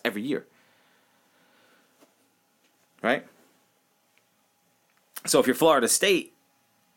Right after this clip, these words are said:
I think you have to try to, you gotta try to find a guy that's a great recruiter.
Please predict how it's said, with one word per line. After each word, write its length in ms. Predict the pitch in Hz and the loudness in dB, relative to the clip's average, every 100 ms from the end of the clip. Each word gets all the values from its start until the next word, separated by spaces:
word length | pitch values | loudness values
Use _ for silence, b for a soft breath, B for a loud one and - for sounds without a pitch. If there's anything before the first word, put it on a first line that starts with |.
| _ - | _ -8
I 120 | 95 | -4
think 340 | 127 113 - - 95 | -2 -2 -4 -14 -10
you 140 | 110 | -6
have 260 | 92 107 - | -2 -4 -4
to 100 | 101 | -8
try 420 | - 107 107 107 | -4 -2 -2 -2
to, 260 | 101 92 - _ _ _ _ | -2 -4 -8 _ _ _ _
you 400 | - 90 - - | -20 -18 -18 -16
gotta 200 | - 107 | -12 -10
try 200 | 104 110 | -6 -6
to 60 | 98 | -6
find 220 | 107 107 | -6 -6
a 60 | 95 | -6
guy 220 | 101 104 | -8 -8
that's 160 | 92 87 | -8 -8
a 20 | |
great 220 | 110 92 | -6 -6
recruiter. 400 | - 135 131 | -6 -4 -4